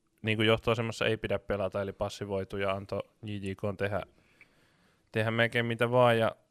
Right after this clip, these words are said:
lopulta se sitten kääntyi siihen, että Joona Tiainen lipsautti pallon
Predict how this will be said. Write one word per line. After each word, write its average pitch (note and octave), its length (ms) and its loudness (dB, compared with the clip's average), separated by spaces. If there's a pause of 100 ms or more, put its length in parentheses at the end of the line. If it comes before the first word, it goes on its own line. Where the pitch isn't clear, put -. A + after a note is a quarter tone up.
(180)
lopulta G#2 420 -2
se G#2 140 -4
sitten G#2 280 -10 (540)
kääntyi G#2 280 -4
siihen, G2+ 320 -4
että G2+ 440 -4 (280)
Joona G2+ 240 -2
Tiainen F#2 540 -6 (540)
lipsautti G#2 500 -6
pallon F#2 480 -2